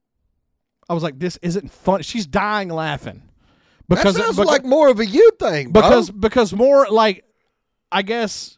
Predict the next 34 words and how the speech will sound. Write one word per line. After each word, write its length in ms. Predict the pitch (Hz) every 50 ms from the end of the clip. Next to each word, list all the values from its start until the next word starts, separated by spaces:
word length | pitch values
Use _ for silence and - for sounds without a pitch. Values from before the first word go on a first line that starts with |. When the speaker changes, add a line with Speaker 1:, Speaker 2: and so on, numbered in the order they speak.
| _ -
Speaker 1:
people 340 | - 214 240 226 254 214 190
moving 480 | 190 196 226 226 220 226 226 214 202
a 160 | 170 165 175
fucking 420 | 156 - 202 196 - - 185 165 156
mattress 540 | 147 147 160 180 180 - 202 190 185 - -
up 160 | 156 170 180
some 180 | - - 165 151
stairs 680 | - - - 170 170 175 180 185 190 190 185 - - _ _ _ _ _ _ _ _ _ _ _ _ _ _ _ _ _ _ _ _ _ _ _ _ _ _ _ _ -
and 100 | 180 175
him 200 | 160 196 202 196
saying, 340 | - - 208 208 190 175 127
"Pivot," 440 | - - 185 190 185 202 214 220 _ _ _ _ _ _ _ -
is, 240 | 175 175 160 - - _ _ _ _ _
she's 240 | - - 247 240 -
fucking 320 | - 302 269 - 226 190
peeing 240 | - - 214 208 185
her 100 | 170 151
pants 360 | 123 165 170 156 131 110 -
laughing. 400 | 143 131 120 113 101 - - 76 _ _ _ _ _ _ _ _ _ -
I'm 120 | 180 208
like, 180 | 226 226 185 180
"This 180 | 226 247 -
isn't 240 | 359 330 277 311 269
funny. 540 | - - 392 440 480 466 285 175 117 - _ _ _ _ _ _ _ _ _ _ _ _ _ _ _ _ _ _ _
This 180 | - 381 381 -
is 120 | 415 370 294
not 240 | 320 320 349 320 -
funny." 460 | - - 415 440 427 403 302 190 - - - - - - -
<laughs> 80 | - - - _ - 453 - - - - - - - - - - - 1077 1077 1077 - 640 1077 1077 1077 - - 1077 1077 _ - - _ - - - - _ _ _ -
What 160 | 254 302 -
the 80 | 440
hell's 260 | 403 381 359 339 349 -
so 160 | 392 381 302
funny? 540 | - - 403 427 480 453 254 165 117 -